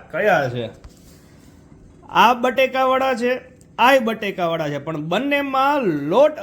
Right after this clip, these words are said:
અલગ અલગ ઉપયોગ કર્યો છે એટલે કલર તમને ડિફરન્સ આવતો હશે. આ થોડાક તમને રેડિશ ઉપર દેખાતા હશે, એકદમ લાઇટ છે. અને આ છે મારા ફેવરેટ એવા લસણિયા મસાલા,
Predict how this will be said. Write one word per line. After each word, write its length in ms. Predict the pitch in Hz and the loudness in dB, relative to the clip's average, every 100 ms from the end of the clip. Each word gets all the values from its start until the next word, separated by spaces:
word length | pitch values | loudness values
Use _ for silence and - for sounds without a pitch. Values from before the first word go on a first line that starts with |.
| 254 | -2
અલગ 240 | 302 285 | -2 -2
અલગ 180 | 277 262 233 | -4 -6 -8
ઉપયોગ 280 | 220 240 240 | -8 -10 -8
કર્યો 240 | 220 226 | -8 -6
છે 40 | 226 | -6
એટલે 120 | 214 202 | -6 -4
કલર 240 | 233 294 285 | -2 -2 -2
તમને 220 | 262 254 233 | -6 -8 -8
ડિફરન્સ 420 | 233 247 240 208 | -8 -6 -6 -2
આવતો 260 | 214 208 208 202 | -4 -4 -4 -4
હશે. 220 | 175 226 - - - _ _ _ _ | -4 -8 -12 -20 -20 _ _ _ _
આ 160 | 170 247 - | 0 0 0
થોડાક 320 | 233 247 - | 0 0 -2
તમને 280 | 233 233 240 220 170 | -8 -6 -4 -2 -2
રેડિશ 280 | 220 254 233 | -2 -4 -8
ઉપર 180 | 233 214 190 | -8 -8 -8
દેખાતા 340 | 196 202 190 190 | -6 -6 -4 -4
હશે, 140 | 180 | -4
એકદમ 220 | 180 202 185 170 | -4 -4 -2 2
લાઇટ 220 | 226 214 | 2 0
છે. 100 | 202 214 - - _ - _ | -4 -6 -10 -20 _ -20 _
અને 200 | 170 170 | -6 -2
આ 160 | 170 240 | 2 2
છે 200 | 202 233 185 | 2 0 0
મારા 320 | 190 240 220 160 | 2 2 2 0
ફેવરેટ 380 | 196 233 247 202 214 | -4 -2 -2 -2 -2
એવા 160 | 254 190 139 131 | -2 -4 -8 -2
લસણિયા 600 | 147 233 269 240 233 285 196 143 147 | -2 0 0 2 0 0 -4 -4 -2
મસાલા, 480 | 220 240 202 165 | 0 2 2 -2